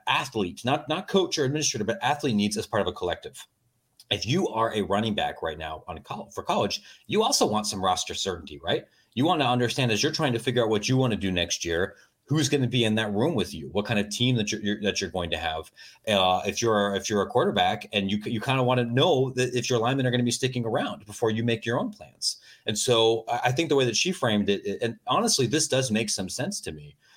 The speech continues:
it's in everybody's best interest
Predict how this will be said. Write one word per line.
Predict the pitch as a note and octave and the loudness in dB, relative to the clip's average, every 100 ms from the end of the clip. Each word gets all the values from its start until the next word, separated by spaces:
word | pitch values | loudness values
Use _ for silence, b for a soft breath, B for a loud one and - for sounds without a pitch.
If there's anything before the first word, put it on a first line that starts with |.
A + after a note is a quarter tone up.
| b b | b b
it's | C#3 C3+ | 0 0
in | C#3 - | -4 -2
everybody's | C3 C#3+ D3 A2 G2+ F2 - | 0 2 2 2 0 0 -4
best | F#2 F2 - | -4 -4 -6
interest | F#2+ E2+ F#2 C#2 - - | -6 -6 -6 -4 -6 -8